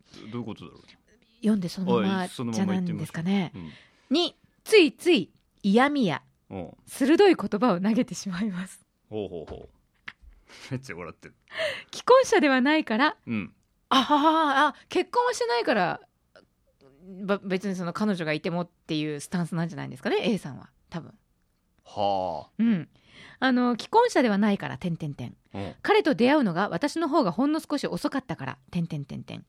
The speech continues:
Speaker 1: お？
Speaker 2: そんな風に。
Speaker 1: ここ、これってじゃあ、その彼女も五年以上付き合ってるってことか。
Speaker 2: うん、じゃないですかね。
Speaker 1: はあ。
Speaker 2: そんな風にいつの間にか、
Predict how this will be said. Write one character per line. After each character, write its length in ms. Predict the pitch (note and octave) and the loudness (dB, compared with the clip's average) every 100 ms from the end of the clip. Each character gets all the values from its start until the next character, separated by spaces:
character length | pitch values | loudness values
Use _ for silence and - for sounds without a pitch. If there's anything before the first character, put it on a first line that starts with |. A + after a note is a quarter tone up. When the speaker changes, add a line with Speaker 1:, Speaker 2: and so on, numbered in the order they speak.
| _ | _
Speaker 1:
お？ 200 | G2 - - | -10 -10 -12
Speaker 2:
そ 140 | - F#4 | -2 2
ん 80 | |
な 100 | G4 | 2
風 220 | F4 F#4 D#4+ | 2 0 0
に。 260 | A#3+ - _ | -2 -4 _
Speaker 1:
こ 80 | B2 | -12
こ、 60 | |
こ 80 | B2 | -6
れ 80 | C3 | -6
っ 20 | |
て 180 | A#2+ - | -6 -10
じ 120 | A2 | -6
ゃ 60 | A#2 | -4
あ、 20 | E2+ G1+ - _ _ _ _ _ _ _ | -4 -8 -18 _ _ _ _ _ _ _
そ 140 | - C3 | -12 -10
の 100 | A#2+ - _ - | -10 -14 _ -12
彼 200 | D3+ D3 | -8 -4
女 320 | B2+ A#2 A2 | -4 -4 -4
も 180 | C3 B2 | -4 -4
五 220 | A2 G#2 | -6 -6
年 400 | G#2+ G#2+ G#2+ - _ _ _ _ _ _ | -4 -4 -8 -12 _ _ _ _ _ _
以 80 | A2+ | -12
上 140 | F#2 | -12
付 180 | - - | -14 -16
き 120 | F#2+ | -12
合 20 | |
っ 40 | E2 | -12
て 180 | - | -14
る 60 | F#2 | -16
っ 20 | |
て 80 | - | -14
こ 100 | F2 | -18
と 140 | - | -20
か。 100 | - - _ - | -20 -20 _ -6
Speaker 2:
う 40 | |
ん、 240 | F#3+ C#3+ - | -4 -4 -10
じ 80 | - | -12
ゃ 60 | |
な 160 | D#3+ F3 | -8 -8
い 40 | |
で 80 | C#3+ | -8
す 60 | - | -14
か 140 | - | -14
ね。 140 | D3 G3+ | -8 -6
Speaker 1:
は 80 | D3+ | -8
あ。 20 | - - D#2 C2+ - _ _ | -14 -12 -12 -12 -18 _ _
Speaker 2:
そ 160 | - D#4+ | -4 0
ん 60 | |
な 80 | F#4 | 0
風 180 | D#4+ F#4 | 0 0
に 80 | A#3 | 0
い 60 | |
つ 80 | B3 | 0
の 80 | D#4 | 0
間 120 | D4 | 2
に 140 | C#4 | 0
か、 220 | A3+ F#4 | 2 0